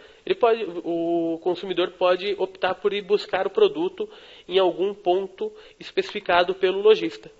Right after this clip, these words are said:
Então, se você tem uma loja virtual, uma loja física também, e esse consumidor é da mesma cidade, mora perto, você tem mais de um ponto, você pode dar essa opção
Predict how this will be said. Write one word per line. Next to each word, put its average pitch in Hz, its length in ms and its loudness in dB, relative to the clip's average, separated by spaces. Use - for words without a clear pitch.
Então, - 180 -10
se - 80 -18
você 170 160 -10
tem 180 200 -4
uma 165 160 -4
loja 143 280 4
virtual, 160 640 0
uma 156 140 0
loja 143 300 4
física 190 440 -4
também, 143 440 0
e 165 140 2
esse 185 180 2
consumidor 196 760 2
é 156 80 2
da 156 120 4
mesma 156 260 0
cidade, 147 580 2
mora 143 220 -2
perto, 156 540 0
você 139 200 -8
tem 156 140 -6
mais 143 240 0
de 135 60 -12
um 131 100 -12
ponto, 151 400 -2
você - 140 -2
pode 202 320 4
dar 185 160 2
essa 196 220 0
opção 170 500 0